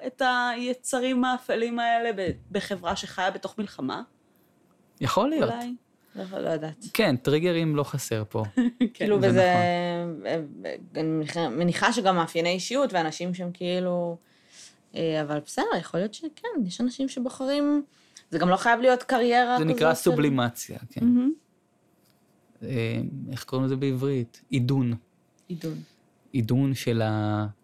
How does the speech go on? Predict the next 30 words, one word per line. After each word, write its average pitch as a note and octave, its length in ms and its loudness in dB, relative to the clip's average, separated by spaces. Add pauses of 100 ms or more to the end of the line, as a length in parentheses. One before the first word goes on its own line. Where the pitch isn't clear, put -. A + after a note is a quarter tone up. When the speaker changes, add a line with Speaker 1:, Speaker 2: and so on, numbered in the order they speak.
Speaker 2:
של - 220 -2
הדחף B2 800 -2
התוקפני D3+ 920 0
למשהו A#2 520 0
Speaker 3:
מהמם. A#2 100 0
Speaker 2:
שהוא G#2+ 500 -2 (800)
סביל C3+ 380 4
מבחינה B2 340 0
חברתית. A2+ 500 -2 (320)
Speaker 3:
מהמם. G3 220 -2 (760)
Speaker 2:
אמ, B2 540 2 (100)
כן, D4 240 2
אז B2+ 140 -4
הצבא A2 340 0
מאפשר B2 440 0
את C3+ 80 -2
זה C#3 80 0
באמת C#3 340 0
להרבה C#3 320 0
אנשים, D#3 580 2
או G#2 120 2
היאבקות, A2 680 0
או G#2+ 760 0
אגרוף, C3+ 600 0
או, G#2 500 -2 (600)
אתה A2+ 80 -2
יודע, B2 200 0
Speaker 3:
כן. - 220 -6
Speaker 2:
מקרגור C3+ 520 0
הזה, A#2 260 -2